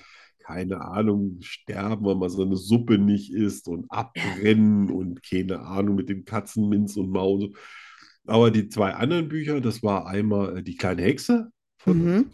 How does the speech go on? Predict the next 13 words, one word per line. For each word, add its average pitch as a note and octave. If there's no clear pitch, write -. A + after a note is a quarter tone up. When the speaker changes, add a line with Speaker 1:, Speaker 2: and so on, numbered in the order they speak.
Speaker 1:
Fred -
Preußler. D3
Das G2+
fand A2
ich G#2+
immer A2
total A#2+
süß C3
mit B2
ihrem G#2
Raben A2+
Abraxas. D3+
Speaker 2:
Mhm. C#3+